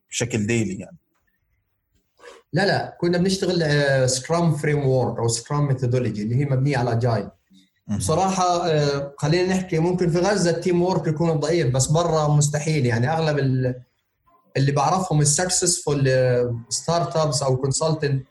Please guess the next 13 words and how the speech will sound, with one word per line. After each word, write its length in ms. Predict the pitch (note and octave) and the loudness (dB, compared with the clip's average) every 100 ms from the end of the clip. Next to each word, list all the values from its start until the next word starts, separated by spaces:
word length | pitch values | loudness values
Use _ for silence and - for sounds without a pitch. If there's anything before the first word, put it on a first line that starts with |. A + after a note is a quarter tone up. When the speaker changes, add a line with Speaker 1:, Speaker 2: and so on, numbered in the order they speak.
| B2+ | -4
Speaker 2:
آه، 320 | B2+ B2+ B2+ B2+ - - - | 0 2 0 -2 -8 -20 -6
كومبانيز 560 | D#3+ D3 C#3 C#3+ C#3+ - _ _ _ _ - | -2 0 0 -4 -6 -16 _ _ _ _ -2
كلهم 520 | F3+ F3 F3 E3+ E3+ | 0 2 2 0 -2
عندهم 460 | C3+ D#3+ C#3+ C#3+ | 0 2 2 0
ال-، 240 | C#3+ C#3 C3+ | 0 0 2
الأجايل 880 | C3 B2+ B2 B2 B2 C3+ D#3 D#3+ D3+ | 2 2 0 0 0 0 2 2 2
ميثودولوجي 680 | C#3+ C#3 C#3 D3 D3 D3+ D3+ | 2 2 2 0 0 0 0
معتمدة 800 | C3+ A2 C#3 C#3 C#3 E3+ - _ _ _ - | 0 -2 -4 -2 -2 -2 -4 _ _ _ -6
رقم 320 | D3+ C#3+ C3+ | -4 0 2
واحد، 600 | C3+ C3+ C#3+ D3+ E3 D#3+ - | 2 0 -2 0 -2 -2 -6
بغض 280 | C3 D#3+ D#3 | -2 0 2
النظر 460 | D#3 D#3+ D3+ D3 | 2 2 0 0
أنت 240 | D#3+ D3+ | 0 0